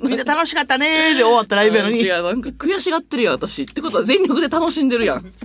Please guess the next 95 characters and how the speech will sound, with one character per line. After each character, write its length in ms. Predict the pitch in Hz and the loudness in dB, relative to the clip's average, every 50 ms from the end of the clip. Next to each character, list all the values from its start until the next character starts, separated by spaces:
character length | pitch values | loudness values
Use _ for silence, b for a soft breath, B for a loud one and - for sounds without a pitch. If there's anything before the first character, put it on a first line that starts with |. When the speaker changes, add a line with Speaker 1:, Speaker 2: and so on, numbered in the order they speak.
| - - | -8 -4
Speaker 2:
と 80 | - - | -4 -2
思 140 | 233 226 214 | -2 -2 -4
っ 40 | 214 | -6
て。 180 | - - 214 | -4 -4 -2
Speaker 1:
確 120 | - 233 - | -2 -2 -4
か 880 | - - _ - - - 247 - - - - - - - 208 311 - | -6 -14 _ -20 -20 -18 -16 -16 -14 -16 -16 -14 -12 -8 -8 -6 -6
に 20 | |
お 80 | - 165 | -6 -4
客 200 | - 226 220 - | -4 -4 -4 -2
さ 120 | - - | -2 0
ん 80 | 349 277 | 0 0
も 200 | 220 180 170 131 | 0 -2 -4 -6
普 60 | 170 | -8
通 160 | - - 226 | -6 -4 -2
に 120 | 294 330 277 | -2 0 0
ち 80 | - | 0
ゃ 60 | 262 | 0
ん 60 | 208 170 | 0 0
と 100 | - 185 | 0 0
笑 160 | 202 220 220 | 0 0 0
っ 40 | 214 | -2
て 100 | - 220 | -4 -2
く 80 | 196 | 0
れ 80 | 214 196 | 0 -2
て 80 | 185 | -2
て、 220 | 180 190 185 175 160 | -2 -2 -2 0 0
Speaker 2:
う 120 | 240 277 | 0 0
ん。 300 | 240 220 190 151 120 - - _ _ | 0 0 -2 -2 -6 -10 -14 _ _
Speaker 1:
な 80 | - 294 | -4 -4
ん 40 | 277 | -4
か 60 | 226 | -2
途 140 | - 240 262 | -2 -2 -2
中 160 | 247 - 440 | 0 0 0
聞 60 | - | 0
き 280 | - - 427 - 480 453 | 0 -2 -6 -4 -4 -2
す 140 | - 453 415 | 0 0 0
ぎ 100 | 320 233 | 0 0
て、 120 | 208 180 | 0 -2
な 140 | - 185 202 | -2 -4 -6
ん 60 | 233 | -6
か、 160 | 220 175 - _ _ _ - | -6 -8 -10 _ _ _ -12
う 60 | - | -12
っ 40 | - _ | -12 _
ぷ 100 | - - | -10 -8
と 80 | - 214 | -4 -2
か 40 | 214 | 0
な 120 | 196 226 | 0 0
る 60 | 359 | 0
ん 40 | 403 | 2
か 80 | 320 247 | 2 2
な 100 | 202 196 | 2 2
と 80 | 190 | 2
思 100 | 196 202 | 0 0
っ 20 | 208 | 0
て 80 | 202 | 0
て 80 | 180 185 | -2 -2
ん 20 | |
け 80 | 170 220 | 0 2
ど、 340 | 285 277 262 254 247 247 233 | 4 4 6 6 4 4 4
Speaker 2:
う 40 | 220 | 4
ん、 20 | |
わ 180 | 214 214 208 214 | 4 2 2 2
か 60 | 233 | 2
る。 40 | - | 4
Speaker 1:
そ 40 | 233 | 4
ん 20 | 285 | 4
な 60 | 214 | 4
ん 60 | 208 | 4
な 140 | 226 277 254 | 2 2 2
く 160 | 240 226 214 | 2 0 0
お 80 | 180 170 | 0 0
客 180 | - 196 185 | -2 -4 -4
さ 140 | - 208 190 | -4 -4 -4
ん 80 | 190 233 | -2 -2
ね。 180 | 254 180 147 - | -2 -2 -4 -6
Speaker 2:
う 80 | - 185 | -8 -8
ん。 340 | 185 175 160 135 117 - _ _ _ | -6 -6 -6 -6 -8 -10 _ _ _
Speaker 1:
普 100 | - - | -6 -4
通 60 | 269 | -4
に。 60 | 277 | 0
Speaker 2:
だ 80 | 220 220 | 0 0
っ 20 | 208 | 0
て 0 | 208 | 0
会 320 | 214 - 277 320 320 302 294 | 2 0 2 2 2 0 0
場 200 | 320 320 330 330 | 0 0 0 0
で、 240 | 349 403 349 233 | 0 0 0 0
ま 140 | 165 226 240 | 0 0 0
あ、 60 | 208 | 0
上 240 | - - 262 277 269 | 0 -2 0 0 0
手 100 | - 262 | 2 0
の 60 | 247 | 0
袖 320 | 240 247 254 247 247 240 226 | 0 0 0 2 2 2 2
で、 240 | 233 262 226 175 - | 2 2 2 2 0
Speaker 1:
う 60 | 170 | -4
ん。 140 | 165 156 | -8 -10